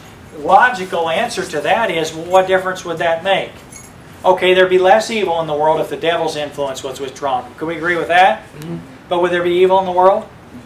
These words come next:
Speaker 2: Yes.
Speaker 1: Yeah, 'cause we'd still be there. So Jesus answered the question, though. His answer in the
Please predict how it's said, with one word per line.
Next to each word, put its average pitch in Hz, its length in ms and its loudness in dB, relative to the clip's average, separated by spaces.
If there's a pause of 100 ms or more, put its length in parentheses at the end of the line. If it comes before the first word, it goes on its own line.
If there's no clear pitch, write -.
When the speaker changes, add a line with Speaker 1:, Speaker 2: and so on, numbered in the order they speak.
(240)
Speaker 2:
Yes. 117 320 -10
Speaker 1:
Yeah, 190 200 2
'cause 165 160 -4
we'd 185 180 4
still 147 220 -4
be 139 120 -4
there. 120 220 -8 (840)
So 180 540 4 (520)
Jesus 214 680 -2
answered 175 440 -4
the 151 80 -4
question, 156 600 -4
though. 135 140 -2
His 143 220 -4
answer 156 440 -8 (320)
in 151 140 -6 (560)
the 151 280 -6